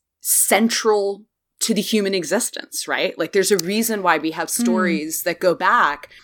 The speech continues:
Speaker 1: thousands of years about trying to undo our mortality, because it's, you know, when you think about Once Upon a Time and Happily Ever After and how that suggests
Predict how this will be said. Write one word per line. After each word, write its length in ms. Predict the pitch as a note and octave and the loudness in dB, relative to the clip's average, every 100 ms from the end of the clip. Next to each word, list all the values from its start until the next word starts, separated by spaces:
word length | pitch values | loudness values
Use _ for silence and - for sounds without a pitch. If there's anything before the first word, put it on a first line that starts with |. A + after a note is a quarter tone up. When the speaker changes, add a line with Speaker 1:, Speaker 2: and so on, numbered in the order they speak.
| _ - | _ -2
Speaker 1:
thousands 600 | F#3+ B3+ B3 B3 A#3+ A#3 | 2 4 4 2 2 2
of 140 | G3 | -2
years 640 | F#3 A#3 G#3 C#3+ C3+ C3+ - _ _ _ - | -2 -4 -2 -4 -8 -10 -12 _ _ _ -4
about 320 | G3 G3 G3 | 2 2 2
trying 340 | - G3+ G3 | 0 2 2
to 360 | G#3+ G#3 G3+ F#3+ - | 0 -2 -4 -6 -4
undo 600 | G3 A3 G3 F#3+ G3+ G3+ | 0 0 0 -4 -4 0
our 180 | E3+ E3+ | 2 2
mortality, 880 | F3 E3+ E3+ - C4+ F#4 - - _ - | 2 -4 -2 -2 -2 -4 -8 -14 _ -12
because 320 | F3+ G#3 F#3+ | -6 -4 -2
it's, 260 | F#3+ - - - - _ - | -2 -4 -8 -12 -20 _ 0
you 80 | A3 | 2
know, 100 | A3+ | 2
when 240 | E3+ B3 | 2 2
you 80 | A#3 | 2
think 200 | A#3 D#4+ | 2 2
about 440 | D#4+ A#3+ G#3+ - - | 4 4 4 2 -6
Once 320 | E3 G#3+ G#3+ | -2 0 0
Upon 240 | - G#3+ | -2 0
a 60 | G3 | 0
Time 720 | - F#3+ F#3 F3 E3+ E3 E3 _ E3+ | 0 4 4 2 -4 -8 -10 _ -8
and 120 | D#3+ | -4
Happily 420 | - F3+ F3+ E3+ | -2 0 -2 -4
Ever 220 | F3 D#3+ - | -2 -2 2
After 600 | D#3 D#3 - D#3+ D3 - | 2 2 -4 -6 -4 -6
and 140 | D3 | -6
how 180 | - E3+ | -2 -2
that 220 | D#3 D3 | 0 0
suggests 920 | - D#3 - - F3 D#3 C#3+ - - | -2 -2 -6 -4 2 2 2 -2 -4